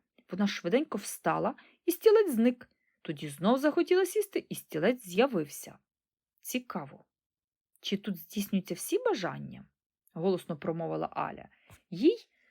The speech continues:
одразу ж захотілося морозива, так захотілося, що вона аж очі заплющила,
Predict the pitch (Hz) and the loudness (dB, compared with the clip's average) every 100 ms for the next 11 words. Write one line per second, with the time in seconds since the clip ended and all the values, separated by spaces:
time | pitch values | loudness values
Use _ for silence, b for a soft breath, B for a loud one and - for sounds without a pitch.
0 | _ - 185 185 285 427 381 311 220 202 | _ 0 2 6 6 6 2 2 0 0
1 | 175 - 220 208 196 185 175 147 143 - | -2 -4 -4 -4 -2 -2 -2 -2 -6 -8
2 | - _ _ _ _ _ - 359 381 294 | -14 _ _ _ _ _ 6 6 6 4
3 | 240 170 - 151 151 - - - - 220 | 2 -2 -8 -12 -12 -16 -12 -8 0 2
4 | 240 247 240 - - 233 208 156 151 139 | 4 4 2 -2 2 2 2 -4 -6 -10
5 | - - - - | -12 -12 -10 -10